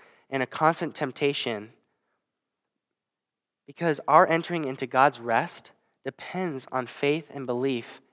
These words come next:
in his promises. So with some of that in mind, to get to where we are now at chapter four, let's start in verse one, where it says, "Therefore, while the promise of entering his rest still stands, let us fear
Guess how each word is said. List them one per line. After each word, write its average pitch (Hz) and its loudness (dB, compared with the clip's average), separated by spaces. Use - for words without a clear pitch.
in 131 -6
his 127 -14
promises. - -8
So - -4
with 156 -2
some - -6
of 190 -4
that 165 6
in 139 -2
mind, 165 4
to 131 -4
get 139 -2
to - -12
where 143 2
we 135 2
are 139 8
now 135 4
at 123 -6
chapter 123 0
four, 185 4
let's 127 2
start 127 2
in 127 -8
verse 147 -4
one, 127 0
where 131 -4
it - -4
says, 123 -2
"Therefore, 139 2
while 135 4
the 127 -2
promise 160 2
of 127 -2
entering 165 -4
his 151 -8
rest 123 0
still - -2
stands, 117 -6
let 156 4
us 151 -2
fear 135 -2